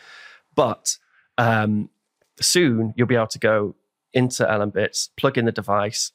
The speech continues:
and then just flash the software from L M Bits onto the device. So you could just get the off-the-shelf hardware, plug it in, press a button, it just pushes the binary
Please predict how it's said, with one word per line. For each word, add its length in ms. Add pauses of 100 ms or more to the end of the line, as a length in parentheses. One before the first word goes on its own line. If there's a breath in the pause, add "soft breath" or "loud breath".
and 160
then 140
just 340
flash 360
the 80
software 520
from 540
L 120
M 100
Bits 280
onto 240
the 80
device. 480
So 140
you 80
could 80
just 140
get 120
the 80
off-the-shelf 440
hardware, 480 (100)
plug 240
it 80
in, 180 (360 soft breath)
press 220
a 60
button, 320 (400)
it 80
just 240
pushes 260
the 60
binary 480